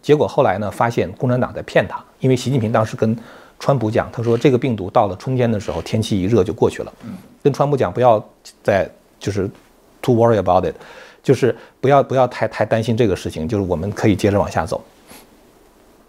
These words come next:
Speaker 1: 结果后来事情完全不是像习近平说的那样，川普就觉得他受骗了。所以川普其实真正，真正对中共开始有非常深刻的认识，是在二零二零年大概四五月份的时候。他那个时候开始讲，“哦，我，我跟习近平已经，已经不再是好朋友了”，什么什么，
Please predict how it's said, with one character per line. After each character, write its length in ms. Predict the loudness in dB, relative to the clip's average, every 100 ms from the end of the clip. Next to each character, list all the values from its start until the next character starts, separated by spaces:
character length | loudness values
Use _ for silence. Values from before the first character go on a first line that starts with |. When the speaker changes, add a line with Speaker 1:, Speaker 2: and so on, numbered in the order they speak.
| -6
Speaker 1:
结 140 | 2 4
果 120 | 4
后 140 | 4
来 220 | 2 0 -2 -12 _ -4
事 160 | 0
情 120 | 0 2
完 120 | 2
全 160 | 2 -2
不 100 | -4
是 60 |
像 160 | -4 -6
习 140 | -6
近 100 | -6
平 160 | -8 -6
说 160 | -4
的 80 | -4
那 60 | -6
样， 120 | -10
川 160 | -4 -2
普 80 | -2
就 80 | -6
觉 140 | -8
得 60 | -6
他 120 | -4
受 160 | -4 -4
骗 220 | -2 -4
了。 100 | -6 -16 -20 -6
所 140 | 0
以 20 | 2
川 160 | 2
普 140 | -2 -2
其 160 | -4
实 80 | -2
真 180 | 2 4
正， 240 | 4 2
真 160 | 2 4
正 140 | 4
对 100 | 2
中 200 | 0 0
共 100 | 0
开 160 | 0 0
始 120 | 0
有 140 | -2 -4
非 200 | 0 2
常 160 | 2
深 160 | -2 -2
刻 140 | 0
的 80 | 0
认 180 | -2 -4
识， 120 | -4
是 180 | -6 -2
在 160 | 0 2
二 160 | 2
零 160 | -2 0
二 120 | 0
零 180 | 0 -2
年 160 | -6 -2
大 120 | -2
概 120 | -2
四 240 | -4 -2
五 140 | 0 0
月 100 | 0
份 180 | 0 -2
的 80 |
时 140 | -6 -12
候。 160 | -12 -14 -20 -20 -20 -10
他 120 | 0
那 80 | 2
个 60 | 2
时 60 |
候 40 | 0
开 140 | -2
始 80 | -2
讲 260 | -2 -4 -4
，“哦， 80 | -2
我， 160 | -2 -2
我 80 | 0
跟 140 | 2 2
习 140 | 2
近 80 | 0
平 140 | 0
已 40 | -2
经， 140 | -2
已 120 | -4
经 140 | -2 -2
不 120 | 0
再 120 | 0
是 80 | 0
好 160 | -2 -6
朋 200 | -6 -2
友 120 | 0
了”， 80 | 0
什 100 | -4
么 60 |
什 80 |
么， 80 | -10